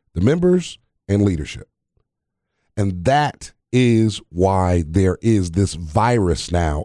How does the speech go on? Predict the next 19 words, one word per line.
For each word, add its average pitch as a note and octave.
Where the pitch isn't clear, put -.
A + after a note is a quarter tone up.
of -
church -
hurt, C#2
because G2+
the G2
members D3+
cannot G#2+
effu-, D3
effectively B2
communicate B2+
to F#2+
leadership A#2+
what G#2
their A2
needs, A#2+
desires, G#2+
and G#2
expectations G#2
are. A2